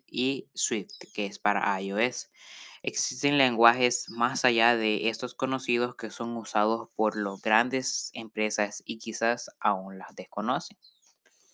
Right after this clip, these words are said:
Swift. Este lenguaje de programación es usado para crear aplicaciones móviles para el sistema de pira-, operativo I O S,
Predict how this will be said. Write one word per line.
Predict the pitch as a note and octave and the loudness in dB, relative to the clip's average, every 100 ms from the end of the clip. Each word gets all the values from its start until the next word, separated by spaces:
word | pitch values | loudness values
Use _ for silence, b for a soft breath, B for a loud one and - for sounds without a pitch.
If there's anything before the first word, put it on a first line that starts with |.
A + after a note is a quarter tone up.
| B B B | B B B
Swift. | - D#3 B2+ - - _ _ _ _ _ _ _ _ _ | 6 8 8 2 -16 _ _ _ _ _ _ _ _ _
Este | D3 D3 F3 | 2 6 6
lenguaje | F3+ E3 D#3 D#3+ | 6 8 8 8
de | D#3 | 2
programación | D#3 C#3+ C3+ A#2+ A#2 B2+ B2+ | 2 4 2 0 0 -2 -2
es | B2+ - | -4 -4
usado | C3+ B2+ A#2+ B2 | 0 4 4 6
para | B2+ A#2 | 4 2
crear | - G#2+ G#2+ | 2 0 0
aplicaciones | G#2+ A2 - G2+ F#2 F#2+ - | -2 -6 -4 -4 -4 -10 -6
móviles | A2 A#2 A#2 A#2 | -4 -2 -2 -2
para | - A2 | 2 4
el | G#2 | 4
sistema | A2 G2+ A2 A2 A2 A2 _ | -2 -6 -4 -2 -2 -4 _
de | G#2+ G2+ _ _ _ - | -6 -6 _ _ _ -10
pira-, | G2+ F#2+ _ _ _ _ _ _ _ _ | -8 -8 _ _ _ _ _ _ _ _
operativo | A2 - G#2+ G2 - G#2 G#2 - | -12 -6 -4 -4 -8 -6 -6 -4
I | - F#2+ F2 | -2 -2 -4
O | F#2 | -4
S, | G2+ G#2+ - | -4 -4 -8